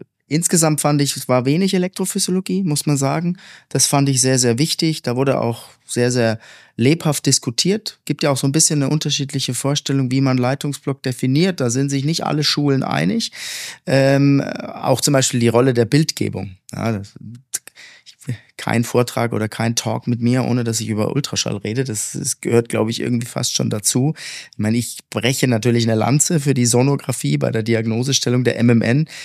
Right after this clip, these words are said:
Bin ganz glücklich, dass es jetzt demnächst auch eine prospektive Studie geben wird, äh, von einer, äh, Firma,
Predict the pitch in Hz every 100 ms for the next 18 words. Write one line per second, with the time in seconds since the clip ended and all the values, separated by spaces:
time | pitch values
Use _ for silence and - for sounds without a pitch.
0 | - - - 123 127 - 147 151 147 131
1 | 120 117 120 117 - - 113 113 123 -
2 | - 120 117 135 - 135 - 143 131 120
3 | - 170 175 170 156 175 170 185 - -
4 | - - - 123 120 131 123 123 123 120
5 | 120 - 120 123 127 - - - - 127
6 | 127 - 135 139 131 - - - -